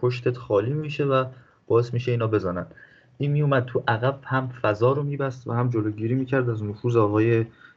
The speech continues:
انکونکو و این باعث می‌شد که این فضایی که در اختیار این آقای هنریکس قرار گرفته باشه بی استفاده بمونه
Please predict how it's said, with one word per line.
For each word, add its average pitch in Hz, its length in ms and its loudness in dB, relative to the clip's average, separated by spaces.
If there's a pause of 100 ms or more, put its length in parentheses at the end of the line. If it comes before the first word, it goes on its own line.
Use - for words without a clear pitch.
(100)
انکونکو 104 760 0 (480)
و 104 40 4
این 120 200 4
باعث 120 300 4
می‌شد 135 240 -6
که 127 100 -4
این 135 120 -2
فضایی 123 600 -2
که 95 320 -2 (320)
در 107 260 -2
اختیار 123 440 0
این 113 120 -2
آقای 110 280 -2
هنریکس 110 360 -4
قرار 107 260 2
گرفته 110 240 0
باشه 117 180 0
بی 123 200 0
استفاده 110 480 0
بمونه 147 480 0